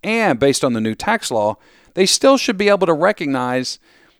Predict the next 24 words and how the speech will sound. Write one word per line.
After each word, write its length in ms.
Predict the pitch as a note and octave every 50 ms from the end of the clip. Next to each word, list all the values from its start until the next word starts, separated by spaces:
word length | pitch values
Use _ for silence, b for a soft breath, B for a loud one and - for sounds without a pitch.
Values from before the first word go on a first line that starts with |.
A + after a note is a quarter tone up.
| b b -
anywhere 420 | D#3+ F3 F#3 E3+ D3+ D#3+ E3 E3
from 200 | D#3+ - D#3+ C#3+
an 120 | C3+ C3 B2+ -
eight 240 | D#3+ F3 F#3+ F3+ -
to 140 | - E3+ D3
a 60 | C3
twelve 380 | - - - D#3 D#3+ E3 D#3
thousand 380 | - D#3 C#3 C3+ C#3 B2+ C#3 C3
dollar 340 | B2+ C3 C3 C3 B2 A2 G#2+
long-term 560 | G#2+ B2 C#3 D3+ D#3 - - D#3 C#3+ C3 A#2+
capital 460 | - - C#3 C3 C3+ - C3 A2 G2+
gain 380 | F#2+ F2+ G2+ A2 D3 F#3 G#3 E3+
rate. 440 | A2 E2 D2 D#2 F2 - - - - _ _ _ _ b b b b b b b b b b b b -
And 180 | C#3 C#3+ C3+
based 280 | B2 G3 A3+ A3+ - -
on 380 | G3 F#3 F#3 F3+ F3 F3 D#3 - - A#2
doing 440 | G#2+ A2+ D#3 G3 G#3 G3 D#3 B2+ A2+
that, 440 | B2+ D3+ D#3 C3+ G#2 F#2+ F#2 F#2 - _ _ -
the 120 | A#2+ C#3
total 460 | - - - A3 B3 C#4 C4+ A#3 F#3 -
income 680 | E3+ F#3 F#3+ F#3 E3+ - E3+ E3 D#3+ D3+ D3 C#3 A#2 _ _
in 180 | D3+ D3 D3+ C#3+
their 140 | C#3 B2+
pocket 640 | - - - D3+ D3 D#3 D3 - G#2+ F2+ F2+ - _